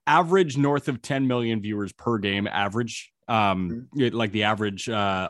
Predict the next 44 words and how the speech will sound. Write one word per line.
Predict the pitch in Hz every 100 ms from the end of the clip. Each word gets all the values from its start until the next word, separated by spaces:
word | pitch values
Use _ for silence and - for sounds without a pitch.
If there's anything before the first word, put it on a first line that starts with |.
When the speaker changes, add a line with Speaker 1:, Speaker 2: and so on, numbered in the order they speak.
| 110
Speaker 1:
audience | 110 120 127 -
size | 123 123 123
would | 113
be | 107
north | 104 101
Speaker 2:
Yep. | -
Speaker 1:
of |
ten | 117 107
million. | 110 113 123 - - -
I | 120
said | 127 156 110
less | 113 123 -
than | - 113 101
nine, | 98 98 107 139 185 - - - _
uh, | 123 127
and | - 131
it |
was | 139 147 110
right | 127 131
around | 139 131 127
ten | - 127
and | 123
a |
half. | 101 127 -
So | - 117
you | 110 170
win. | 180 180 139 92 123 - _ _
So | - 143 123 -
I'm | 143 156
gonna | 170
pay | 135 - 160
this | 156 160 -
off | 131 127
to | -
start | 113 135 127
the | 120
new | 117
year. | 123 110 98 -
Every | 135 135 170
time | - 160 156
you | 135 151
make | 143 135
a | 127
point, | - 175 147 117